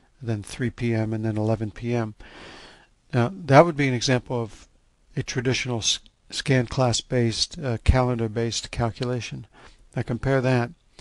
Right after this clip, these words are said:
to a calculation that has an event trigger. Here's a, uh, here's a calculation in which we specify that the event trigger is the pi tag called sinusoid.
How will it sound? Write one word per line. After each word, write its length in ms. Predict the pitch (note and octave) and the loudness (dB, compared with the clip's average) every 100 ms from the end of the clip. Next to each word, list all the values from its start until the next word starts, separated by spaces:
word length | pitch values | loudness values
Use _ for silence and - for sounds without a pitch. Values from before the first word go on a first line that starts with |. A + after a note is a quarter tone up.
| - - _ - - | -20 -20 _ -18 -4
to 460 | C3 A#2+ A2+ A#2 | 0 0 0 -4
a 100 | D3+ | -6
calculation 640 | C3 B2+ A#2 A#2+ A#2 - B2+ | -2 0 0 -2 -4 -4 -4
that 80 | |
has 220 | G#2 A#2 A2+ | 0 0 0
an 100 | A2+ | 0
event 280 | A2+ D3+ | -2 -2
trigger. 400 | - C3 B2+ C#3 - _ _ _ _ - - - - - _ | -6 -10 -10 -12 -14 _ _ _ _ -20 -20 -20 -20 -20 _
Here's 500 | - D3 E3 D#3 - | -4 0 2 2 2
a, 300 | C3+ A#2+ A#2 | 2 2 2
uh, 220 | A2+ A2+ A2+ - _ _ | 0 0 -6 -14 _ _
here's 220 | - E3 | -4 -2
a 60 | F3 | 0
calculation 840 | - A2+ - A#2 A#2 - C#3 C3 _ - | 0 0 -2 -6 -4 -6 -8 -12 _ -8
in 120 | A#2+ | -6
which 280 | A#2+ - C#3 | -4 -6 -6
we 100 | A#2+ | -2
specify 840 | - - D3+ D#3+ D#3 C3+ A#2+ A#2 G#2 _ _ - - _ _ | -2 0 0 0 -2 0 0 0 -4 _ _ -20 -20 _ _
that 180 | C3 - | -4 -2
the 220 | C3+ B2 - | -4 -4 -4
event 460 | A#2+ C3 D3+ - | -2 -2 -2 -6
trigger 380 | - E3 D3 A#2 B2 | -8 -6 -2 -4 -4
is 160 | B2 | -6
the 100 | - | -6
pi 260 | B2+ B2 A#2+ | -4 0 2
tag 440 | - B2 B2 A#2+ - | 2 2 2 0 -8
called 280 | - A#2+ A#2+ | -4 -4 -2
sinusoid. 760 | - D3+ D3+ B2 - C#3 C#3 | -2 0 0 -2 -4 -6 -10